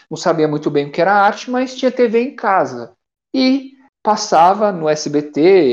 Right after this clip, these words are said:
eu acho, Tela de Sucessos, tinha algum, <laughs> algum quadro assim, e eu assisti esse filme, e esse filme me prendeu. E eu falei, "Caramba, então o cinema pode isso, sabe? Isso é cinema? A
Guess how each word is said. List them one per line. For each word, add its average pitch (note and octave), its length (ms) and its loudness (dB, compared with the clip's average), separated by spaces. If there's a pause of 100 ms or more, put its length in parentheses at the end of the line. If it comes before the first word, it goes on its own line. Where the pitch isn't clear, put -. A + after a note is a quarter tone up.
eu B2+ 160 0
acho, D3+ 320 2
Tela C#3+ 240 2
de C#3+ 80 -12
Sucessos, B2+ 920 0
tinha C#3 220 -6
algum, C#3 420 -4
<laughs> G#3+ 640 0
algum C#3+ 240 0
quadro C#3 500 4
assim, C#3+ 500 -4 (840)
e E3 260 -2
eu G3 80 6
assisti G3+ 420 0
esse A3 180 -6
filme, F#3 280 -8
e F3+ 40 -2
esse F3+ 140 -6
filme F#3+ 440 -4
me F#3 140 -6
prendeu. E3+ 720 -4 (760)
E E3 40 -8
eu E3 40 -10
falei, F3+ 320 -10
"Caramba, G#3 560 -8
então A3 540 -6 (320)
o - 40 -20
cinema G#3 460 -2
pode G3+ 500 0
isso, G3+ 540 -4 (400)
sabe? F3 340 -2
Isso A#3+ 200 0
é - 20 -4
cinema? F3+ 800 -2 (200)
A D3 80 -2